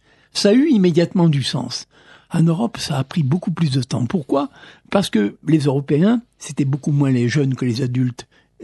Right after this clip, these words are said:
qui étaient visés par cette innovation, réfléchissaient, qu'est-ce que ça va vraiment m'apporter ? Est-ce qu'avoir l'Internet sur le téléphone mobile a du sens pour moi ou pas ?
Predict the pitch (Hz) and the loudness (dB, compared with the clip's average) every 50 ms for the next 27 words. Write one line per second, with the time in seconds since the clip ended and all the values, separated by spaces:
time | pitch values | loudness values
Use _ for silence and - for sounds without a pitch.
0 | - 151 135 - - 127 120 120 - 156 143 135 135 - - - 135 - - - | -8 -8 -4 -2 -2 -2 -2 -4 -4 -4 -4 -2 -2 -4 -4 -6 -10 -14 -18 -20
1 | _ _ 135 113 120 165 185 175 139 127 190 170 139 - - - - - 143 127 | _ _ -4 0 4 4 6 6 4 4 2 2 2 0 -8 -10 -6 -6 -6 -4
2 | - - 135 127 123 131 139 147 - - 247 262 269 254 _ - - - _ _ | -4 -2 -2 0 0 0 0 -2 0 2 2 2 2 -2 _ -18 -20 -20 _ _
3 | _ _ _ - - 156 180 - - 170 143 - - 139 - - 110 107 392 - | _ _ _ -6 -2 -2 -2 0 0 -2 -2 0 -2 -2 -2 -2 -2 -2 -2 -6
4 | - - _ - 180 - - - 156 - 156 135 135 156 185 165 143 123 139 160 | -10 -16 _ -4 -4 -2 -2 -4 -4 -4 -4 -4 -2 -2 -2 -2 -2 0 0 2
5 | 165 165 156 139 135 - 170 - - - 226 180 - - _ _ _ _ _ _ | 2 2 0 0 -2 -4 -8 -8 -4 -2 -2 -2 -2 -6 _ _ _ _ _ _
6 | _ _ _ _ _ _ - 170 160 - - 170 151 156 156 147 165 160 156 147 | _ _ _ _ _ _ -2 0 0 2 0 0 2 2 2 2 2 2 2 2
7 | 165 156 147 151 165 165 143 - - 151 139 143 123 - 151 139 143 - - 156 | 2 2 2 4 4 4 2 0 -2 -2 -2 0 0 0 -2 -2 -2 -2 -2 0
8 | 143 139 135 135 143 202 233 247 214 - - _ _ _ _ _ - 151 151 160 | 0 2 2 2 4 4 4 4 2 -2 -4 _ _ _ _ _ -2 0 2 2
9 | 165 - - 196 160 139 - - 139 139 151 180 208 196 180 165 135 - 180 131 | 0 0 0 0 0 0 -2 -2 0 0 2 2 4 2 2 0 0 -2 -4 -4
10 | - _ | -6 _